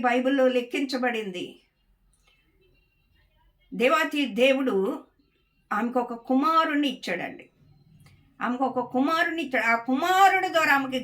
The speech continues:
ఘనత వచ్చింది, ఆ కుమారుడు ద్వారా ఆమెకు పేరు ప్రతిష్టలు కలిగినాయి. ఎక్కడ చూసినా ఇప్పుడు ఈ, ఈ, ఈ నెలంతా కూడా ఆమెని ప్రచురపరుచుకుంటూ ఉంటారు. ఎందుకంటే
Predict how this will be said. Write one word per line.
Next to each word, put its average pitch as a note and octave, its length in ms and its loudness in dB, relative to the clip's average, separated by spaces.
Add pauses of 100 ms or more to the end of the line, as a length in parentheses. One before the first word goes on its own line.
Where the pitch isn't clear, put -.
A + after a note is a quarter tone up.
(140)
ఘనత B3+ 280 2 (120)
వచ్చింది, F#3 480 -8 (840)
ఆ C#4+ 40 8 (140)
కుమారుడు G#4 600 6
ద్వారా G4 260 10 (600)
ఆమెకు F4+ 280 2 (140)
పేరు G4 340 8
ప్రతిష్టలు A#4 600 2 (100)
కలిగినాయి. A4+ 540 0 (1000)
ఎక్కడ F#4+ 240 6 (160)
చూసినా A4 400 2 (600)
ఇప్పుడు G4 220 2 (140)
ఈ, F#4+ 40 6 (240)
ఈ, F4+ 40 2 (160)
ఈ E4+ 40 2 (120)
నెలంతా A4+ 500 4 (100)
కూడా F#4+ 200 6 (280)
ఆమెని E4+ 260 2
ప్రచురపరుచుకుంటూ D4 1120 -2 (100)
ఉంటారు. E3 380 -4 (1600)
ఎందుకంటే A#3+ 640 -2